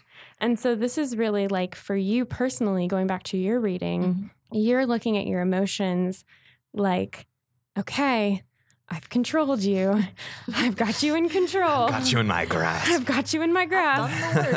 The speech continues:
Speaker 2: work.
Speaker 1: <laughs> Yeah, I've done the work. Like, I've, like, parsed through all this. Like, I fought the battle. I,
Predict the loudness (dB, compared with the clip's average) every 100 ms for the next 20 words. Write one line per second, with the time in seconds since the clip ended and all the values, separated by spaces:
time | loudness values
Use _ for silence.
0 | 0 0 2 2 2 2 0 -2 0 2
1 | 2 2 2 2 2 0 0 2 2 2
2 | 0 0 0 0 0 -2 -6 -2 0 0
3 | -4 -4 0 2 2 2 2 0 0 -2
4 | -2 0 0 -6 -12 -8 -6 -4 0 -2
5 | -2 -4 0 2 4 4 2 2 2 2
6 | 4 4 2